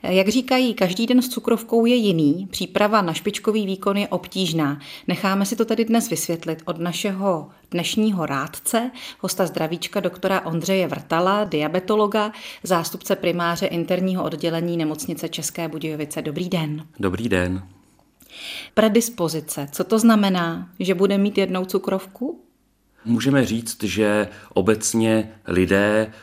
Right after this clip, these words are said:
Speaker 2: eh, mohou mít predispozice k diabetu a jak už jsme tady několikrát zmiňovali, jsou různé typy diabetu, diabetes prvního typu, druhého typu, pak různé genetické formy a tak dál.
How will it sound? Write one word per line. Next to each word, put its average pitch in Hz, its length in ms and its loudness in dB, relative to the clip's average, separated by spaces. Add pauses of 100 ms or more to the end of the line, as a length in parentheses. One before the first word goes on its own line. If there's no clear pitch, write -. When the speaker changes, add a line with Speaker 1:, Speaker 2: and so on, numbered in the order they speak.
Speaker 2:
eh, 82 120 0
mohou 90 320 2
mít 101 200 2
predispozice 98 560 0
k 76 60 -12
diabetu 87 640 -2
a 82 120 -2
jak 85 100 -2
už - 100 -10
jsme 92 200 -2
tady 90 180 0
několikrát 90 420 -2
zmiňovali, 90 380 -2
jsou 92 180 -6 (100)
různé 90 640 -2
typy 95 500 0 (180)
diabetu, 92 580 -2
diabetes 80 340 -6
prvního 92 360 -2
typu, 80 500 -10
druhého 90 340 2
typu, 80 500 -8 (380)
pak 87 140 -6
různé 87 260 -2
genetické 95 640 0
formy 87 320 -4
a 82 60 -6
tak 85 220 -6
dál. 85 220 -2